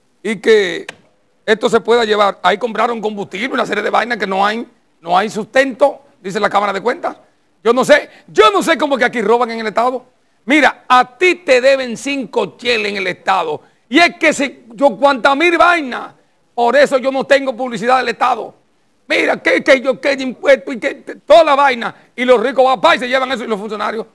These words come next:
no pasa nada. Eso vamos a ver qué va a hacer ahora el Ministerio Público después de ya ser apoderado del expediente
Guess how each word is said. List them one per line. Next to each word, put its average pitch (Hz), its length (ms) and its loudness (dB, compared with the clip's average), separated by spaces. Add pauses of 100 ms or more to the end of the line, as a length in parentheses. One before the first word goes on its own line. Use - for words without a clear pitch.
(100)
no 254 100 -10
pasa 202 160 -2
nada. - 320 -8 (1200)
Eso 302 640 4
vamos 294 500 0
a 240 120 2
ver 254 300 2
qué 254 140 0
va 254 100 0
a - 40 2
hacer 240 200 -2
ahora 233 220 0
el 214 60 -6
Ministerio 214 460 -6
Público 175 480 -8 (540)
después 214 420 0
de 240 320 0
ya 220 200 2
ser 240 180 2
apoderado 247 800 0
del 247 100 0
expediente 254 680 -4